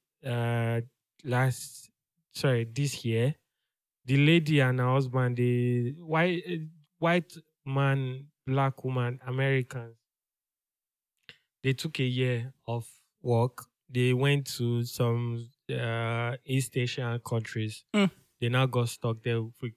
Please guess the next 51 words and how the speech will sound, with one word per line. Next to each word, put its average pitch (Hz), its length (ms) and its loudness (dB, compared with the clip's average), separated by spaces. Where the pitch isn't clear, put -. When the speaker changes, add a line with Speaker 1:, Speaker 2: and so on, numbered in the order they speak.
Speaker 1:
corona. 120 320 0
Speaker 2:
covid 156 400 2
and 139 160 0
all 143 160 0
that. 135 140 0
Speaker 1:
Oh, 117 140 4
so 123 200 0
she 117 240 0
had 123 220 0
to 107 360 -6
start - 360 -6
another 113 460 -4
job, 107 460 -4
and 107 180 -14
then, 110 260 -6
but 117 160 0
the 117 100 -4
job 123 220 2
was 110 240 0
remote. 107 400 -4
So - 180 -8
the 127 220 0
role 156 240 6
was 117 280 0
remote. 120 300 -2
So 120 120 -6
she 117 100 -4
was 123 180 2
just 147 220 2
telling 127 280 2
me 120 100 0
her 107 160 -2
story 120 400 -2
about 110 220 -4
how 120 560 -2
she 131 140 -8
got 135 260 -4
into 131 260 -6
the, 113 240 -10
this 131 440 -6
new 127 320 -4
job 113 400 -4
and 143 180 -4
Speaker 2:
Mm. 113 40 -6
Speaker 1:
then 123 200 -2
recruiting 123 600 -6
me 117 80 -2
'cause 117 200 -4
she's 117 200 -6
a 120 100 -4
recruiter. 117 600 -2